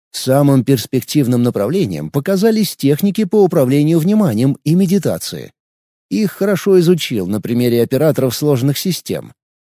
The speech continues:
Конечно, в современном мире уже всё было автоматизировано,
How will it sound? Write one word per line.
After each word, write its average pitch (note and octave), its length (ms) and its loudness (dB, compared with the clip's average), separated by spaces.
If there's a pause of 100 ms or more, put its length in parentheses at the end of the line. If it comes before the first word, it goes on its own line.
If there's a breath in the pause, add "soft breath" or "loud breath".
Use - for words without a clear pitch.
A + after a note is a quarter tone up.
Конечно, F#3 520 0
в - 60 -12
современном B2+ 640 2
мире E3+ 260 0
уже D#3+ 240 2
всё F3 360 0
было F#3 220 4
автоматизировано, E3 960 -2